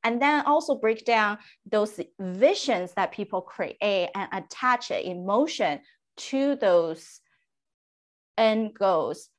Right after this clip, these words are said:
because we are all emotional beings, right? Our midbrain are dr-, driven by, uh, how do we feel, how do we sense, and then when we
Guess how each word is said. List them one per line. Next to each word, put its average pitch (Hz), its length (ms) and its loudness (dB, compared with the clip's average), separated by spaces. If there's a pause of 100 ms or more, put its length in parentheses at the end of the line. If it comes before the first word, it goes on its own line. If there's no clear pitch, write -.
(100)
because 226 400 2
we 247 160 2
are 254 260 4
all 214 540 4
emotional 196 640 -4
beings, 208 560 -4 (140)
right? 185 360 2
Our 185 380 2
midbrain 202 880 -2
are 185 160 0
dr-, - 180 -16 (140)
driven 208 720 -2 (280)
by, 185 640 6 (320)
uh, 190 200 6
how 208 260 4
do 185 100 -4
we 170 140 -4
feel, 196 500 2
how 190 220 -2
do 180 60 -4
we 170 160 -2
sense, 180 760 0 (160)
and 196 260 -6
then 196 380 -4 (480)
when 262 600 2
we 226 420 0